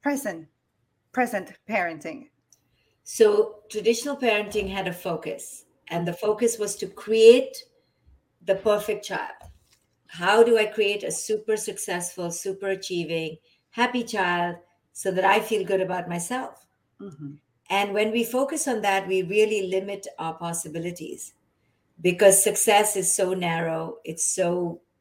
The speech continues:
Speaker 2: you know, rigid. And what is happiness anyway? So we do all that because we want to feel better about ourselves.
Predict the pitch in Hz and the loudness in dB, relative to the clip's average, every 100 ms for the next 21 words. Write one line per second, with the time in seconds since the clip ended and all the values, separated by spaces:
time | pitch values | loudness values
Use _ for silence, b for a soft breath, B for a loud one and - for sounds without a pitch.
0 | _ 170 160 160 151 185 180 170 - _ | _ -8 -6 -4 -2 -2 0 -4 -4 _
1 | _ _ _ _ _ _ _ 123 185 175 | _ _ _ _ _ _ _ 0 0 4
2 | 214 226 220 214 196 185 185 175 175 190 | 6 6 4 0 -2 -4 -6 -6 -6 -6
3 | 170 - - _ _ _ _ - - 196 | -8 -10 -16 _ _ _ _ -6 2 6
4 | 190 190 - 196 214 175 262 311 226 190 | 6 2 -4 -8 -4 -2 2 4 4 4
5 | 185 175 180 180 170 160 220 226 202 190 | 2 0 -4 -6 -8 -4 -2 -2 -2 -6
6 | 175 185 170 175 170 160 165 156 147 - | -6 -6 -4 -4 -2 -4 -6 -6 -8 -8
7 | - - - - | -10 -12 -16 -20